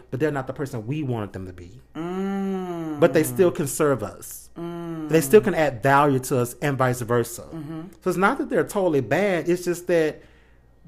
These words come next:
Speaker 1: they ain't what you wanted them to be.
Speaker 2: Mm.
Speaker 1: But if you can accept the actual them and still find something that serves your life and vice versa, then they get to stay.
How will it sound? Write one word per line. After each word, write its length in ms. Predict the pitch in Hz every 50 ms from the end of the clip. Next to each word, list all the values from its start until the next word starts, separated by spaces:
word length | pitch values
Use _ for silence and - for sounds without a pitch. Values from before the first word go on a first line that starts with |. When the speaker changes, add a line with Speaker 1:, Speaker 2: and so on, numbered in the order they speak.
| - 127 - - 170 170 - - 143 135 135 123 123
Speaker 1:
they 220 | 123 175 196 202 202
ain't 60 | 196
what 240 | 180 180 180 - -
you 100 | 247 277
wanted 300 | 277 202 170 156 143 127
them 140 | 143 127 117
to 80 | 110
be. 300 | 104 104 98 98 104 - - - _ _ _ - - -
Speaker 2:
Mm. 1200 | 135 139 139 143 147 147 151 151 151 147 147 147 143 143 139 139 135 135 131 127 127 127 123 120 131
Speaker 1:
But 100 | 180 190
if 140 | 185 190
you 80 | 175 202
can 160 | 196 - 214
accept 480 | 160 147 - - - - 240 269 269 -
the 180 | 202 180 180
actual 380 | - 160 170 165 - - 185 151
them 240 | 139 160 165 160 160
and 200 | 156 156 151 139
still 640 | - - - - - - 233 247 254 262 254 233 226
find 800 | 226 - - 226 208 208 220 214 202 175 135 120 101 101 104 92 87 76 - - _ _ _ _ _ _ _ _ _ _ _ _ - _ _ - _ _ _ _ _ _ -
something 680 | - - - - 208 208 226 220 - - 226 214 202 151
that 180 | 170 156 151
serves 480 | - - - - 185 180 180 165 139 131
your 140 | 156 160 156
life 440 | 151 147 147 147 135 113 117 117 - - _ _ -
and 160 | 156 147 143 131
vice 300 | 135 131 127 127 131 131
versa, 560 | 104 131 139 139 135 135 - 120 107 104 104 - - - - -
then 220 | 120 143 156 147
they 80 | 139 139
get 180 | 117 123 120 -
to 60 | - -
stay. 400 | - - 262 302 269 - 90 -